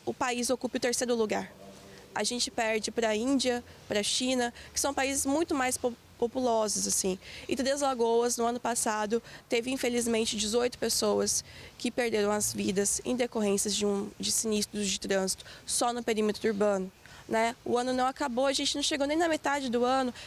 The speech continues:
e, infelizmente, cinco pessoas já não partilham mais do poder da vida, né? Então, deixar as nossas condolências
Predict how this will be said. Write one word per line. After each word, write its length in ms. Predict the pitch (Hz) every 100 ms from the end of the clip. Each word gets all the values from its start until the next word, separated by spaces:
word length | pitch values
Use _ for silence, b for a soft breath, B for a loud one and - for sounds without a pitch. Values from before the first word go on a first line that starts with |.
| B
e, 100 | 285
infelizmente, 640 | 302 285 262 254 254 254 -
cinco 300 | - 320 -
pessoas 640 | 277 269 262 240 247 - B B B
já 140 | 269 269
não 120 | 285
partilham 540 | 277 285 - 233 233
mais 340 | 226 208 220 - B B B
do 140 | 240
poder 320 | - 254 233
da 80 | 233
vida, 400 | 233 233 226 226
né? 240 | 226 247 277 B B -
Então, 420 | 262 277 269 269
deixar 720 | 285 294 - 269 262 277 269 B B -
as 200 | 226 226
nossas 280 | 220 233
condolências 840 | - 233 220 220 233 226 - 220